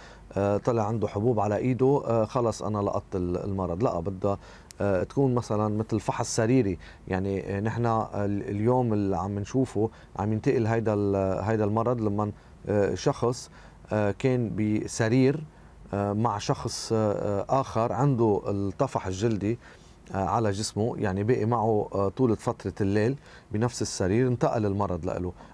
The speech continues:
أو، آه، عيش معه بنفس البيت، انتقل المرض لإله، أو راح لعيادة طبيب والطبيب هو عم يفحصه، آه، ما أخذ الاحتياطات اللازمة، يعني ما لبس ال-، الكفوف،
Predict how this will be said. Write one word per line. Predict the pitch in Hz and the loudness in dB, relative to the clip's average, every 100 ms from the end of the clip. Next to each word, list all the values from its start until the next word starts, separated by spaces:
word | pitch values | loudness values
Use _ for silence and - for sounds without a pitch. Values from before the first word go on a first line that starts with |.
| - | -2
أو، | 123 139 143 - | 2 2 2 0
آه، | 107 104 101 | 2 2 2
عيش | 110 139 120 131 | 4 2 2 2
معه | 135 113 | 2 2
بنفس | 110 139 - 123 | 2 0 0 0
البيت، | 104 92 117 156 - - - - | 2 4 4 2 -2 -20 -14 -4
انتقل | 113 107 - 127 | 0 2 2 4
المرض | 104 101 101 92 92 | 2 2 2 0 0
لإله، | 101 98 - - - - | -2 -2 -6 -14 -18 -2
أو | 117 143 165 - 113 | 2 2 0 0 2
راح | 147 - 113 | 2 2 0
لعيادة | 107 120 139 120 113 | 2 4 4 2 0
طبيب | 117 101 120 123 | 0 2 2 2
والطبيب | 117 - 120 135 120 | 0 0 2 4 4
هو | 139 | 4
عم | 113 117 | 4 0
يفحصه، | 131 - 117 139 165 - - - - | -2 -2 0 0 0 -4 -20 -20 -6
آه، | 104 110 110 | 0 2 2
ما | 113 147 - | 2 2 2
أخذ | 135 107 | 0 -2
الاحتياطات | 107 - 120 104 120 110 | -4 -2 0 2 0 -2
اللازمة، | 98 107 92 90 | 0 0 0 -4
يعني | 78 87 | -6 -4
ما | 98 | 0
لبس | 117 107 101 - | 2 0 -2 -2
ال-، | 92 90 90 - | -2 0 -2 -4
الكفوف، | 98 - 113 135 | -6 -2 0 0